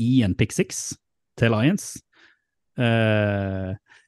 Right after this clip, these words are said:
en av de hvor han ble taklet og mistet, eh, masse yards, som jo førte til at de ikke kom fram på banen. Og,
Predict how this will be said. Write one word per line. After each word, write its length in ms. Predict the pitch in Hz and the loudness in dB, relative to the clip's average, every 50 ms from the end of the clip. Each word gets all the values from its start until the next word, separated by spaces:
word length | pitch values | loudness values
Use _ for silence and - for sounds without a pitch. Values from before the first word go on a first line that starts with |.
| _ _ _ _ - 131 | _ _ _ _ 2 4
en 140 | 131 143 | 6 6
av 80 | 151 135 | 6 6
de 80 | 120 117 | 4 4
hvor 160 | 113 120 117 | 4 4 4
han 120 | 120 117 110 | 4 4 4
ble 220 | 110 110 110 123 - | 2 0 0 -2 -4
taklet 380 | - - - _ - 135 127 | -6 -8 -10 _ -2 0 2
og 80 | 113 110 | 2 2
mistet, 360 | 104 92 - - - - - | 0 -2 -4 -8 -10 -6 -4
eh, 840 | 139 127 123 110 101 98 95 92 95 95 95 92 92 95 95 101 - - | -2 -2 0 -2 -2 -2 -4 -4 -4 -6 -6 -8 -8 -8 -8 -8 -6 -4
masse 220 | 113 110 - 117 | -4 -4 -2 0
yards, 320 | 110 120 123 147 143 123 - | 2 4 4 4 4 2 0
som 100 | - 110 | 0 0
jo 60 | 110 | 2
førte 300 | - 110 104 - 117 101 | 2 0 -2 -2 -2 -4
til 100 | - 101 | -4 -2
at 60 | - | -2
de 80 | 104 92 | -4 -4
ikke 160 | - 117 101 | -2 -2 0
kom 120 | 113 104 | 0 0
fram 160 | 92 110 107 | 0 0 0
på 120 | 98 101 92 | -2 -2 -2
banen. 320 | 92 101 120 151 180 202 - | -2 -2 0 -2 -2 -4 -4
Og, 160 | 120 - | -6 -8